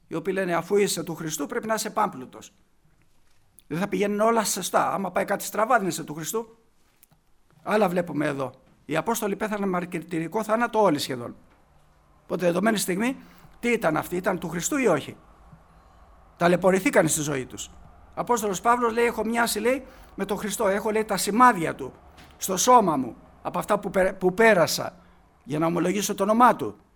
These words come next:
Οπότε καταλαβαίνουμε, λοιπόν, ότι αυτό που είναι στενός ο δρόμος και τεθλιμμένος, δεν το βλέπουμε.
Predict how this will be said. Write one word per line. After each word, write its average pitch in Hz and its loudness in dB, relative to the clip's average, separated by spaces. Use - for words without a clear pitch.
Οπότε 185 -8
καταλαβαίνουμε, 185 -4
λοιπόν, 233 -4
ότι 170 -6
αυτό 170 -2
που 233 -6
είναι 220 -2
στενός 214 -4
ο 202 -4
δρόμος 208 -2
και 190 -8
τεθλιμμένος, 202 -4
δεν 233 -4
το 220 2
βλέπουμε. 147 -4